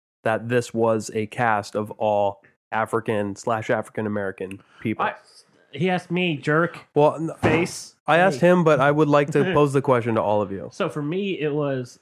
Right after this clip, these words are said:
Speaker 3: okay, I ass-, I had assumed that it was gonna be an all-black cast because, again, not reading them,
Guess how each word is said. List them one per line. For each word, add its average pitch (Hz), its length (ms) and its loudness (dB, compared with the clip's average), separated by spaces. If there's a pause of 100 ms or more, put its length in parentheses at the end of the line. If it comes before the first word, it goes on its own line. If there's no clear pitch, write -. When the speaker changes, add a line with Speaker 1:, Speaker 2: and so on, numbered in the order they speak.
(120)
Speaker 3:
okay, 139 260 -6 (300)
I 165 180 -2
ass-, 160 320 -8
I 151 220 -4
had 160 160 -2
assumed 139 380 -6
that 127 80 -4
it - 20 -2
was 123 120 -4
gonna 127 120 -8
be 120 120 -8
an 120 80 -8
all-black 110 380 -12
cast - 320 -20 (140)
because, 117 580 -10 (100)
again, 127 300 -12 (220)
not 113 240 -10
reading 131 160 -4
them, 123 200 -8